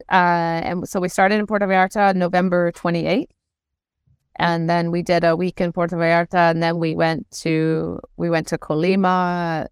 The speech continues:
uh, and worked with children there. And we went to Puebla and worked with, um,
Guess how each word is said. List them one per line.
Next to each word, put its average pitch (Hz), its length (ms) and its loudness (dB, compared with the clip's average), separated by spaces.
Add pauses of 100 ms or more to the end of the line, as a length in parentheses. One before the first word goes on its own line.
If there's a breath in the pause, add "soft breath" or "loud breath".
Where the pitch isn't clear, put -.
(140)
uh, 156 400 -2 (140)
and 165 160 -6
worked 165 240 -2
with 170 160 -6
children 170 600 0
there. 180 580 2
And 165 280 -4
we 165 140 0
went 170 320 -2 (120)
to 160 720 -2 (100)
Puebla 170 540 2
and 160 120 -4
worked 160 280 -4
with, - 340 -4
um, 165 320 -2